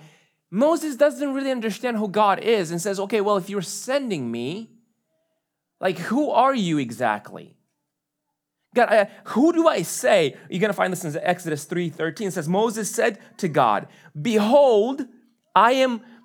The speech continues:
going to the sons of Israel, and I will sell t-, I will say to them,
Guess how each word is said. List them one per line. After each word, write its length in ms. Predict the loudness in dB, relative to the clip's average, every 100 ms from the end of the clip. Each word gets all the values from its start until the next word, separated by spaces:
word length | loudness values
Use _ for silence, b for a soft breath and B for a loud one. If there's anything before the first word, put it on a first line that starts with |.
| -6 2
going 280 | 2 2 0
to 200 | -2 0
the 120 | 0
sons 260 | 0 -2
of 100 | -2
Israel, 580 | -4 -6 -4 0 0 0
and 80 | 0
I 100 | -2
will 120 | -2
sell 260 | 0 0 0
t-, 120 | -4 -10 0
I 160 | 2 4
will 180 | 2 0
say 220 | 0 0
to 140 | -2
them, 280 | -4 -4